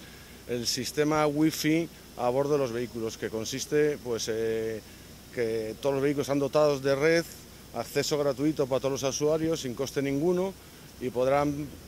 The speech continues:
pues, mientras están utilizando el servicio de transporte, conectarse a la red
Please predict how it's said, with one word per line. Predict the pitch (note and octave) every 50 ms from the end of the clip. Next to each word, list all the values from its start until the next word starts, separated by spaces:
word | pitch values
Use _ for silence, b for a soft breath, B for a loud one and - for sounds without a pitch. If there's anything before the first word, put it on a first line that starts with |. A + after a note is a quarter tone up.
| - - -
pues, | - C3 A#2
mientras | B2 B2 A2+ B2 B2+ B2+
están | - - C#3 C#3 C#3+ C#3
utilizando | C#3+ C3 A#2 C3+ C3+ B2+ A2+ C3 C#3 C#3 C#3
el | C3+ A#2+
servicio | C3 C3+ B2+ B2+ D3 C#3 - - C#3+ C#3 C#3 C3+ C#3
de | C#3
transporte, | B2+ C3 C3+ B2+ - - D3+ C#3+ C3 C#3 D#3 D3
conectarse | D3 C3+ B2+ A#2+ - - - C#3 B2 - - C#3+ D3+ D#3 D#3+ - B B B B B B B B B - -
a | A2+ A2 B2 A#2+ A#2+
la | A#2+ A#2+ A#2+
red | B2 C3 C#3+ D3+ D#3 E3+ E3